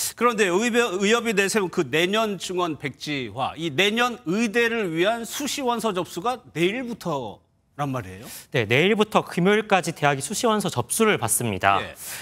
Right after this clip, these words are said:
Speaker 2: 학생들이 원서를 쓸 때 경쟁률의 중요한 변수인 입학 정원을 참고할 수밖에 없죠.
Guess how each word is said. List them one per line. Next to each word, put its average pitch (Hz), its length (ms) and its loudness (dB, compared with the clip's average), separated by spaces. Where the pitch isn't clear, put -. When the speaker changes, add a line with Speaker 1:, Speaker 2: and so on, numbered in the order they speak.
Speaker 2:
학생들이 233 400 2
원서를 147 420 4
쓸 202 320 0
때 190 200 2
경쟁률의 165 600 0
중요한 185 460 0
변수인 135 440 -2
입학 - 280 -8
정원을 196 520 0
참고할 202 320 -2
수밖에 - 360 -4
없죠. 117 420 -4